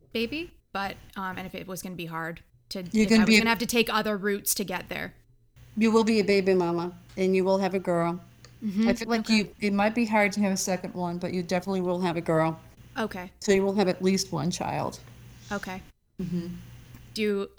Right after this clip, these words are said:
Speaker 2: And don't do any steroids. Don't do any medications,
Speaker 1: Yep.
Speaker 2: please. Don't do it.
Speaker 1: Okay.
Speaker 2: I went that route myself. I mean,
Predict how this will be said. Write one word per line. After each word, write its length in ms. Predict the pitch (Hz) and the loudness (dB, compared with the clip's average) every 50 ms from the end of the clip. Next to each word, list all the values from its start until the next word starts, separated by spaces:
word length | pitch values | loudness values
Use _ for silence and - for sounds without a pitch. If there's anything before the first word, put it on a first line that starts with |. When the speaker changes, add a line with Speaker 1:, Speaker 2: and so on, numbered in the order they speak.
| _ _ - | _ _ 4
Speaker 2:
And 160 | 240 233 214 | 6 6 8
don't 240 | 233 240 226 233 226 | 8 8 6 6 4
do 180 | - 262 240 | 4 4 4
any 220 | 226 220 240 247 254 | 6 6 6 6 6
steroids. 920 | 226 - - - - 240 214 208 220 220 214 214 214 208 208 208 202 - | 6 4 2 2 2 2 2 2 4 2 2 2 4 4 4 4 2 2
Don't 220 | - 208 196 196 185 | 2 2 2 2 2
do 180 | 233 233 214 | 0 0 0
any 420 | - 202 214 214 214 214 220 214 - - - _ - | 2 2 2 2 2 0 -2 -6 -8 -16 -16 _ 0
medications, 680 | 208 196 208 233 233 240 226 208 208 202 - 214 - - | 2 2 4 2 4 4 4 4 4 4 0 -4 -6 -6
Speaker 1:
Yep. 80 | - | -4
Speaker 2:
please. 360 | - 233 214 202 208 220 208 | -2 0 2 2 2 0 -2
Don't 200 | - 208 190 196 | -2 -2 -2 -2
do 160 | 196 196 185 190 | -2 -2 0 0
it. 160 | 190 196 - - - - - - - - - - | 0 0 -2 -4 -14 -20 -20 -20 -20 -20 -14 -10
Speaker 1:
Okay. 240 | 226 220 - 151 - - | -8 -4 -4 -4 0 2
Speaker 2:
I 100 | 202 214 | 4 4
went 240 | 214 220 220 208 | 4 4 2 2
that 220 | 214 208 196 185 190 | 4 2 2 2 2
route 160 | 202 208 196 | 0 -2 -2
myself. 720 | 190 196 196 196 196 - 202 185 185 185 185 190 202 - - - | 0 -2 -2 -2 -2 -2 0 2 2 2 2 0 -2 -4 -10 -6
I 80 | - 190 | -4 -2
mean, 480 | 190 190 185 185 185 185 185 185 190 196 | 0 0 0 0 0 0 -2 -2 -4 -6